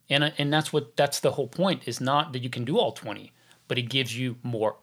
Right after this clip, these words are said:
options so that every day you can inch forward, can move forward.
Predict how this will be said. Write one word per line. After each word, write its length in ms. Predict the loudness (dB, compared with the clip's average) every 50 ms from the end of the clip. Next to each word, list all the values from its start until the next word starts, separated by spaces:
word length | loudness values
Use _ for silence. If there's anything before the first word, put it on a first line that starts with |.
| -8 -2
options 480 | -2 -2 -2 -2 -4 -8 -8 -10 -16 -12 -8
so 160 | -4 0 0
that 120 | 2 2
every 200 | 2 0 0 2
day 280 | 2 2 2 0 -4 -12 _ _ -12
you 120 | -10 -8
can 120 | -6 -4 -4
inch 140 | -4 -6 -6
forward, 360 | -6 -6 -6 -6 -6 -14 -18 _ _ _ _ -10 -8
can 120 | -6 -4
move 160 | -4 -6 -6
forward. 300 | -6 -6 -8 -8 -8 -12